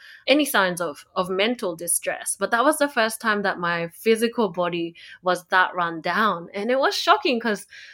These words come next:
I think I was twenty-nine or thirty at the time. And I'm thinking, "Gosh, I'm a young person and I don't even have control over my basic bodily functions. Like, surely there is something very wrong here."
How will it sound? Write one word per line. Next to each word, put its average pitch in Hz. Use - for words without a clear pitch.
I 226
think 466
I 370
was 240
twenty-nine 220
or 202
thirty 196
at -
the 175
time. 196
And 208
I'm 202
thinking, 208
"Gosh, 220
I'm 180
a 185
young 233
person 190
and 185
I 180
don't 196
even 190
have 185
control 202
over 190
my 180
basic 196
bodily 190
functions. 175
Like, 170
surely 226
there 208
is 220
something 208
very 214
wrong 196
here." 180